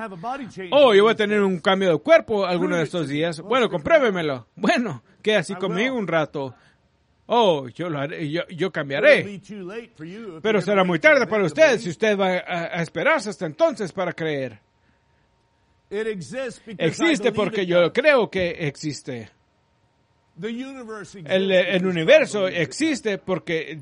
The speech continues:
Speaker 2: Dios
Speaker 1: He
Speaker 2: cree que
Speaker 1: spoke
Speaker 2: existe.
Speaker 1: and
Speaker 2: Él
Speaker 1: he
Speaker 2: habló
Speaker 1: believed his
Speaker 2: y él
Speaker 1: own
Speaker 2: creyó
Speaker 1: word.
Speaker 2: su propia palabra.
Speaker 1: If he doubted his
Speaker 2: Si
Speaker 1: word,
Speaker 2: él dudara
Speaker 1: it
Speaker 2: su
Speaker 1: wouldn't
Speaker 2: propia
Speaker 1: exist.
Speaker 2: palabra, no existiría.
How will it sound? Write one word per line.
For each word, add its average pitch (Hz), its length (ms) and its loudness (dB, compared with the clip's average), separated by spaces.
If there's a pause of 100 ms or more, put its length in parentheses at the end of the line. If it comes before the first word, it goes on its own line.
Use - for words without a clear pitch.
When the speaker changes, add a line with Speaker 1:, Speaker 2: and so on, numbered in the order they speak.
Speaker 2:
Dios 226 380 4
Speaker 1:
He 175 40 -14
Speaker 2:
cree 311 200 4
que 240 60 2
Speaker 1:
spoke 202 140 -4
Speaker 2:
existe. 147 580 -10 (140)
Speaker 1:
and 175 80 -14
Speaker 2:
Él 185 120 2
Speaker 1:
he 175 40 4
Speaker 2:
habló 185 500 4
Speaker 1:
believed 156 100 -18
his 165 160 -16 (100)
Speaker 2:
y 175 40 0
él 185 100 4
Speaker 1:
own - 60 -16
Speaker 2:
creyó 190 400 2
Speaker 1:
word. 214 80 4
Speaker 2:
su 208 140 -8
propia 175 340 -4
palabra. 156 640 0
Speaker 1:
If 202 140 -12
he 208 160 -12
doubted 220 480 -8
his 190 180 -12
Speaker 2:
Si 160 180 -6
Speaker 1:
word, 196 140 6
Speaker 2:
él 196 100 2
dudara 240 400 8
Speaker 1:
it 165 60 2
Speaker 2:
su 185 80 -2
Speaker 1:
wouldn't 170 60 -4
Speaker 2:
propia 196 220 -2
Speaker 1:
exist. 160 100 -2
Speaker 2:
palabra, 226 440 4
no 196 120 -2
existiría. 185 880 -4